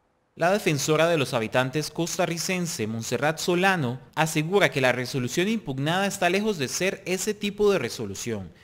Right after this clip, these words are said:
Para Solano se trata de un acto administrativo plagado de vicios que minan el fundamento que el legislador le ordena a la sutel,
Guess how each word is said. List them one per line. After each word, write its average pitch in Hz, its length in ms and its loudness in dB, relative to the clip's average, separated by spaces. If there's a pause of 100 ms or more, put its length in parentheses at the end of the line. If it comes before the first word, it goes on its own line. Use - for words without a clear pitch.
Para 190 220 2
Solano 185 400 2
se 165 140 -6
trata 196 340 2
de 214 80 2
un 202 160 -2
acto 202 340 0
administrativo 127 840 -2
plagado 143 460 2
de 139 120 4
vicios 165 380 -2
que - 140 -2
minan 175 300 -2
el 170 100 -2
fundamento 143 640 -2
que 180 140 -2
el 139 100 0
legislador 123 680 -2
le 160 100 -2
ordena 135 400 -2
a - 20 -4
la 101 120 -6
sutel, 92 460 -8